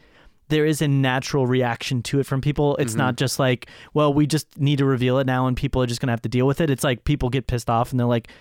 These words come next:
Speaker 1: "Why didn't you tell me this sooner?" You know what I
Speaker 2: Right,
Speaker 1: mean?
Speaker 2: right.
Speaker 1: Or when it finally does get revealed, it, it, it carries impact with it.
Speaker 2: Right.
Speaker 1: But it does get old. And I think the other thing that I'm not enjoying at times too much, which these are minor gripes. So I'm, I'm just talking about, you know,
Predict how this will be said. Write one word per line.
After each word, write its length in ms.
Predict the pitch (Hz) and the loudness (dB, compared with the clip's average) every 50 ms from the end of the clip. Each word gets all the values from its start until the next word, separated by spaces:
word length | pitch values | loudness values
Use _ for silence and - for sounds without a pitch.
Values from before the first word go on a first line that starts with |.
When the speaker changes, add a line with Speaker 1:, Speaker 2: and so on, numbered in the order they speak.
| - - _ - | -20 -20 _ -2
Speaker 1:
"Why 160 | - 127 - | 0 0 2
didn't 160 | 190 262 269 | 4 4 4
you 100 | 269 269 | 4 2
tell 220 | 233 - 247 240 247 | 2 2 0 0 0
me 80 | 262 | 0
this 180 | 254 254 247 - | 0 -2 -2 -2
sooner?" 420 | - - 277 285 269 254 233 208 | 0 0 2 2 4 4 2 2
You 140 | 160 135 143 | 2 2 2
know 80 | 143 - | 4 4
what 60 | 117 | 4
I 60 | - | 4
Speaker 2:
Right, 60 | 143 | 4
Speaker 1:
mean? 160 | 143 151 151 151 | 4 4 4 4
Speaker 2:
right. 80 | 147 | 4
Speaker 1:
Or 120 | 143 139 139 | 4 4 2
when 120 | 143 143 | 2 0
it 60 | 135 | 0
finally 220 | - - 147 139 131 | 0 0 0 0 2
does 160 | 135 135 127 | 0 0 0
get 100 | 143 139 | 0 -2
revealed, 320 | 135 123 135 127 123 123 | 0 0 0 0 0 0
it, 140 | 143 143 - | -4 -6 -4
it, 140 | - 147 135 - _ - | -6 -6 -6 -6 _ -8
it 220 | - 156 _ - | -8 -8 _ -10
carries 320 | - - 147 139 135 120 | -6 -2 0 0 0 0
impact 540 | 123 - 135 123 120 - 117 113 107 - - | -2 -2 -2 -2 0 -2 -2 -4 -4 -6 -4
with 200 | 131 139 123 - | -2 -2 -2 0
it. 160 | 117 107 - - - - - | -2 -2 -4 -6 -18 -12 -8
Speaker 2:
Right. 180 | 95 95 95 95 | -6 -4 -4 0
Speaker 1:
But 300 | - 185 160 151 - - _ _ - | 2 2 2 2 0 -2 _ _ -4
it 100 | 156 143 | -2 0
does 160 | - 156 143 | 0 0 0
get 140 | 135 143 123 | 2 2 2
old. 280 | 110 104 101 101 107 131 - _ - | 2 2 2 0 0 -2 -6 _ -2
And 100 | 143 143 | 0 0
I 40 | 143 | 0
think 300 | - - 160 139 - - | 0 0 -2 -2 0 0
the 100 | 156 160 | 0 0
other 160 | - 185 185 | 0 0 -2
thing 360 | 156 - 175 165 151 151 139 123 | -2 0 0 0 2 2 0 0
that 180 | 127 131 127 | 0 0 2
I'm 320 | 127 123 120 117 117 113 120 123 123 | 2 2 2 2 2 2 2 2 2
not 260 | 127 135 139 143 - - _ _ _ - | 2 2 0 0 -2 -4 _ _ _ -4
enjoying 340 | 143 135 123 139 131 131 127 | -2 0 0 0 0 0 0
at 140 | 120 117 - | -2 -4 -6
times 500 | - - 226 226 226 190 165 147 147 - | -8 -4 -2 0 0 2 2 2 0 0
too 140 | - - 139 | 0 -2 0
much, 400 | 127 120 110 113 123 - - - - _ - - - | 0 2 0 -2 -4 -6 -10 -16 -20 _ -20 -14 -6
which 180 | - 135 - - | -4 -4 -4 -2
these 180 | - 147 147 151 | -2 0 0 2
are 40 | 147 | 2
minor 220 | 143 127 123 120 110 | 2 2 0 -2 -2
gripes. 400 | - - - - - - - - | -4 -10 -12 -10 -12 -14 -14 -16
So 220 | - - - 127 117 | -12 -4 -2 0 0
I'm, 240 | 113 117 127 123 117 - - | 0 0 0 -2 -2 -4 -6
I'm 160 | - 139 117 110 | -4 -2 -2 0
just 200 | 120 110 - - | -2 -4 -4 -4
talking 240 | - 120 104 - 117 | -6 -6 -4 -4 -4
about, 220 | 107 104 95 98 - | -2 -2 -2 -4 -4
you 100 | - 120 | -2 -2
know, 200 | 113 104 95 92 | -2 -2 -2 -6